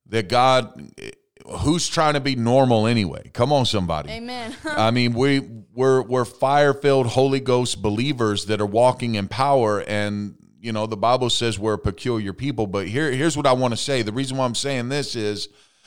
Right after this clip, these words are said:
Speaker 1: you don't necessarily have to believe a report of the doctor.
Speaker 2: Mm-hmm.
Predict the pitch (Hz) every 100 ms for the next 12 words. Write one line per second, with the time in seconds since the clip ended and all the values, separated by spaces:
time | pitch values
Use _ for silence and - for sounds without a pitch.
0 | - - 107 147 160 135 147 - 147 139
1 | 123 131 131 120 101 117 143 135 110 104
2 | 90 - 127 113 95 87 107 135 131 -
3 | 82 87 104 208 208 208 185